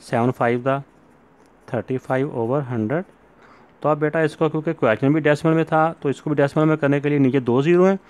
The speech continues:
तो decimal दो डिजिट इधर move कर जाएगा यहाँ से, तो डेसिमल दो digit move किया तो ऐसे, तो ज़ीरो पॉइंट थ्री फ़ाइव बेटा इसका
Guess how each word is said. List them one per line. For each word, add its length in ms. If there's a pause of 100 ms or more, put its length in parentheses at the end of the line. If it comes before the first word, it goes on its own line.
(160)
तो 80
decimal 380
दो 200
डिजिट 300
इधर 180
move 200
कर 200
जाएगा 340 (1400)
यहाँ 340 (120)
से, 220
तो 320
डेसिमल 320
दो 160
digit 200
move 180
किया 140
तो 80
ऐसे, 420 (840)
तो 100
ज़ीरो 260
पॉइंट 300
थ्री 240
फ़ाइव 300
बेटा 200
इसका 360